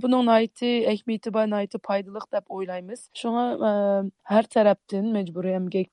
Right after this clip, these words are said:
mahsulotlari bo'lsin, texnika shirkatlari bo'lsin, har tarafdan cheklanib jazolanganda bu Xitoyning ekonomisiga cho'ng ta'sir qildi deb o'ylaymiz.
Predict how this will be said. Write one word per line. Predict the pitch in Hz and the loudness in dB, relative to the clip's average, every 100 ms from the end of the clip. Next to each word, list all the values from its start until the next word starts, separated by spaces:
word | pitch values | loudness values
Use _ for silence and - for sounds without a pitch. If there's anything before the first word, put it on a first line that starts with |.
| - | -2
mahsulotlari | 185 180 - 185 190 202 190 | 0 0 2 4 4 2 0
bo'lsin, | 180 190 - 196 185 180 _ _ - | 2 0 -2 -2 -2 -4 _ _ -2
texnika | 214 - 190 - 196 | 0 2 0 0 -2
shirkatlari | - 175 - 190 - 190 175 | -2 -2 2 0 2 -2 0
bo'lsin, | 190 190 - 190 - _ | -2 -2 -4 -4 -6 _
har | - 220 - | 2 4 4
tarafdan | - 220 214 _ 214 202 170 - | 2 2 2 _ -2 0 -4 -2
cheklanib | 220 208 202 196 202 - | 0 2 2 2 2 0
jazolanganda | - 202 190 202 196 196 196 185 196 269 - _ _ - | 2 4 6 6 4 0 -2 0 4 2 0 _ _ -4
bu | 220 262 | 2 2
Xitoyning | - - 202 196 196 - | 2 2 2 0 -6 -8
ekonomisiga | 202 208 196 196 190 - 180 240 - _ - | -6 -4 -2 -2 -4 -6 -2 -2 -2 _ -4
cho'ng | 214 196 | -2 0
ta'sir | - 180 - - | 0 -2 -2 -6
qildi | 190 165 190 185 | -6 -6 -4 -2
deb | 185 190 | -2 -2
o'ylaymiz. | 175 175 170 180 | -4 -4 -6 -10